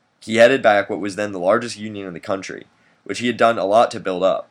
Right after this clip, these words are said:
The Teamsters controlled virtually all the over-the-road trucking, and their leadership was spectacularly corrupt. Their massive pension fund had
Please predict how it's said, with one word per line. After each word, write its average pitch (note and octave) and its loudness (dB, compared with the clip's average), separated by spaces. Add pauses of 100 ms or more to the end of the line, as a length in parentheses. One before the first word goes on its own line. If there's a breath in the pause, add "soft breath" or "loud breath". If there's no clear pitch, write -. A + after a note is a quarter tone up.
The F2+ -12
Teamsters C#3+ -6
controlled B2 -4
virtually G#2+ -4
all G2 2
the G#2+ -6
over-the-road G2 -4
trucking, C#2+ -4
and D#2+ -14
their F2 -8
leadership A2+ -8
was F#2 -8
spectacularly G2+ -6
corrupt. D2+ -10 (460 soft breath)
Their G#2+ 2
massive A2+ 2
pension B2 -6
fund G2 -8
had F2 -12